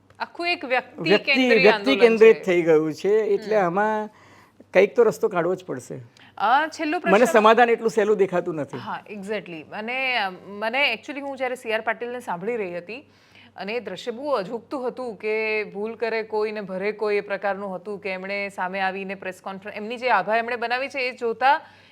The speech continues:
Speaker 1: એ સામે આવીને હાથ જોડીને માફી
Speaker 2: હા.
Speaker 1: માંગે એ જ પોતાની અંદર એક અલગ દ્રશ્ય છે. આજે એ દ્રશ્ય એ જોયું અને છતાંય માફી કોઈ આપતું હોય એવો માહોલ બત-, દેખાયો નહીં. અને એટલે જ, અ,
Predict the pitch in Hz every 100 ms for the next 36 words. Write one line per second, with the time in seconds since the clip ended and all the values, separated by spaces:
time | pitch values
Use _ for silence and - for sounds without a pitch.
0 | - 220 233 247 254 254 254 254 254 233
1 | 214 254 254 262 254 220 170 269 254 277
2 | 277 277 294 285 285 277 262 254 254 214
3 | 202 190 190 202 170 170 147 _ _ -
4 | - 196 196 262 269 285 294 320 320 294
5 | 311 339 294 294 240 247 269 254 196 240
6 | 254 277 220 - 277 254 254 247 262 208
7 | 180 247 208 180 196 190 208 247 285 269
8 | 185 165 147 _ - - - - 190 233
9 | 247 254 277 254 262 247